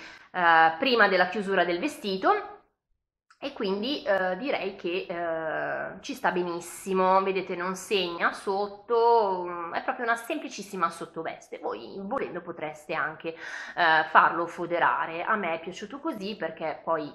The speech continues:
mm, ho queste sottovesti che uso spesso sotto i vestiti e mi ci trovo bene. Ora ve lo faccio vedere un po' più da vicino. Ecco qua, potete notare il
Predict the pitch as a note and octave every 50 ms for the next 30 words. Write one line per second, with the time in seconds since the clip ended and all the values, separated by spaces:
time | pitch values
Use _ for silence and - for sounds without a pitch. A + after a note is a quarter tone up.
0 | - - D#3 D3+ D3 D3 D3 D3 D#3+ F#3+ G#3+ - - - - G3+ - - - _
1 | _ _ - - G3+ - - - E3+ - F3 F3 - G3 F#3 C#4+ C4 F#3 - G#2
2 | - - F#3+ F#3 - F3 E3+ E3+ F#3 G3 - - D3 C#3 - - - - A3+ -
3 | - D#4+ - - - - - - - - - F3 E3 - F#3 E3 C3+ A#2 D#3+ -
4 | - F3+ D#3+ - D3+ D3 D3 D3+ C3+ - - C#3+ E3 _ _ _ _ _ - -
5 | - _ _ _ _ _ _ - C#4 B3 A3 G3+ F#3+ G#3 A3 A3 - B3+ B3 -
6 | - B3 A#3 A#3+ B3 A#3+ A3+ G3+ G#3 G3+ - A#3+ A#3 - C4 B3 G3+ G3 G3 B3
7 | B3 - - - D4 C#4 C4+ C#4 D#4+ G4 B4 - - - - - _ _ _ _
8 | _ _ _ - G3+ - - G3 - - - G3+ G#3 A3 - - - - - F#3
9 | - F#3 F3 F3 F#3 F3 F3+ F3+ F#3 - G#3 F#3 F3+ F3 E3+ E3 E3 - - G3
10 | F#3 F3+ F3